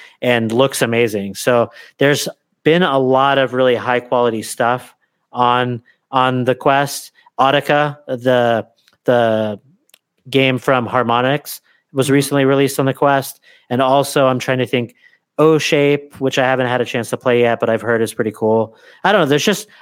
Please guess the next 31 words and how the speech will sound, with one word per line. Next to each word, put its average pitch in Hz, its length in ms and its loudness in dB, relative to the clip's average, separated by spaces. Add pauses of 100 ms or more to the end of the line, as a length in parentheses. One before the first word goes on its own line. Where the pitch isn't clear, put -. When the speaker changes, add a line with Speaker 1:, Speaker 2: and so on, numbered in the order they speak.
Speaker 1:
a 139 80 2
lot 139 360 2
of 143 100 0
really 139 240 0
cool 135 180 0
games 127 320 0
on 120 80 -2
the 113 80 -4
Quest. 127 400 -2
And 120 100 -2
I 120 100 -2
think 143 320 -4 (320)
that 120 360 0 (400)
for, 135 400 0 (160)
I 139 80 -2
mean, 135 140 2
we've 156 260 2
been, 143 160 0 (440)
since 185 360 0
the 160 120 0
Quest - 360 -2
released, 127 600 0 (280)
we've 139 160 2
been 135 120 -2
harping 127 360 0
it 120 100 0
up 117 200 0
as 113 100 -2
kind 120 220 -2
of 113 100 -2
the, 110 300 0